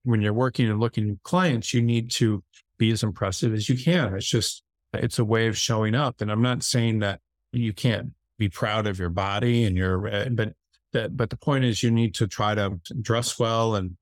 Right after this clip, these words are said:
take it very seriously. Law firms, if you look at their offices, are ridiculous. They're, y-, you can't believe, uh, how much money some of these firms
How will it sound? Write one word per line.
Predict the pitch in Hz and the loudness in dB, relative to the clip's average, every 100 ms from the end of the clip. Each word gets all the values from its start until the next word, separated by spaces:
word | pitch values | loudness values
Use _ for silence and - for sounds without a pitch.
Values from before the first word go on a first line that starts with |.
| _ _ | _ _
take | - 117 - | -2 -2 0
it | 113 - | -2 -2
very | 104 107 104 113 95 - 117 | -2 0 0 -2 -10 -8 -4
seriously. | - 185 139 - 113 | 2 2 2 0 0
Law | 127 | 0
firms, | 147 147 131 135 123 | 0 0 0 0 -2
if | - | 0
you | 113 | 2
look | 120 117 | 0 -2
at | 120 | 0
their | 104 | 2
offices, | 107 147 - 131 117 113 | 4 2 0 -2 0 0
are | 123 | 0
ridiculous. | 131 123 185 - 107 87 - | 0 0 -2 -2 -4 -6 -4
They're, | 110 107 107 - _ _ _ _ | 0 0 0 -4 _ _ _ _
y-, | 127 117 | -4 -2
you | 131 123 | 0 0
can't | - 139 127 | 2 0 0
believe, | 127 123 202 170 98 - | 2 2 4 2 0 -4
uh, | 123 95 | -4 -2
how | 123 | -2
much | 107 101 - | -2 -2 0
money | 107 101 | 0 2
some | 95 113 101 | 0 0 0
of | |
these | 98 92 | 0 0
firms | 107 95 95 | 0 0 0